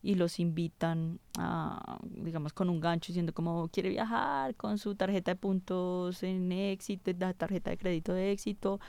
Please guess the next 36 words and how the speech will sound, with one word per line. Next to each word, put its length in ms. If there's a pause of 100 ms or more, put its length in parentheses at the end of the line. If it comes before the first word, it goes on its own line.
(440)
eh, 280
usted, 280 (180)
pues, 240
venga 840
y, 760
y, 260
y 240
lo 80
invitamos 360
a 40
una 120
reunión 600
y 300
escoge 340
cuál 240
viaje". 460
Bueno, 180 (320)
generalmente 600
es 80
el, 220 (720)
e-, 240
ese 200
es, 80
eh, 220
digamos, 420
uno 180
de 60
los, 280
de 100
los 160
factores 380
que 120
ocurre. 460 (640)
Estas 600 (200)
personas 420
asisten 1040